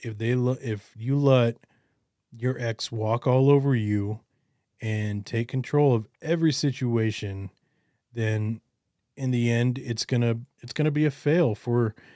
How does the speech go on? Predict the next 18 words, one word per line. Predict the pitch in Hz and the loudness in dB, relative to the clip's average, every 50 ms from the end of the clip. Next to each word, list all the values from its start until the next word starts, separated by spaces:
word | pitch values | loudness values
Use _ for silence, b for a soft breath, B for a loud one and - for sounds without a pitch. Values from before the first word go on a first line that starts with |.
| b b b b b _ - | b b b b b _ -4
not | 120 127 139 | 0 2 4
only | 139 139 135 127 | 4 6 6 4
you, | 117 113 117 127 151 170 | 4 4 4 6 6 6
but | 156 135 123 | 6 4 2
your | 117 113 117 117 | 2 2 0 -2
children, | 117 - 147 156 156 120 110 104 101 | -2 -2 -2 -2 -2 -2 -2 -4 -4
you | 104 104 104 | -4 -4 -4
know? | 104 101 107 120 131 | -4 -4 -4 -4 -4
It's, | 123 - - - - _ _ _ _ _ | -4 -6 -12 -16 -16 _ _ _ _ _
it's, | _ - - - - _ _ _ _ _ _ _ _ _ _ _ _ _ _ _ - - | _ -16 -16 -16 -16 _ _ _ _ _ _ _ _ _ _ _ _ _ _ _ -6 -4
it's | 143 135 - 165 | -4 -4 -2 2
really | 156 147 151 143 123 | 6 6 8 8 6
complicated. | - 117 104 104 - 113 101 - 107 98 92 95 98 110 | 4 0 -2 -2 -4 -6 -6 -6 -6 -6 -6 -6 -2 -2
It, | 120 120 139 | -2 0 0
it's, | 139 127 117 - - | 0 0 0 0 -2
it's | 127 120 120 123 117 - - - 131 | 0 0 0 0 -2 -4 -6 -4 -4
a | 117 | -4
lot. | 110 104 101 95 92 92 - | -2 -2 -4 -6 -8 -10 -14